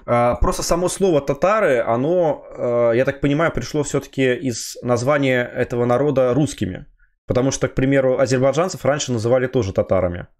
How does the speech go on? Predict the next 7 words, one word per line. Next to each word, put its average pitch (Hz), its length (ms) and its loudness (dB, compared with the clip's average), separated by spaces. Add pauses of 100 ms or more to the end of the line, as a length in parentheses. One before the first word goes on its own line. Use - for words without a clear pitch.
(540)
Э, 95 480 2
кавказскими 107 520 -2
татар-, 98 540 -6
татарами 95 380 -2
или 92 80 -4
закавказскими 101 560 -2
татарами. 95 500 -4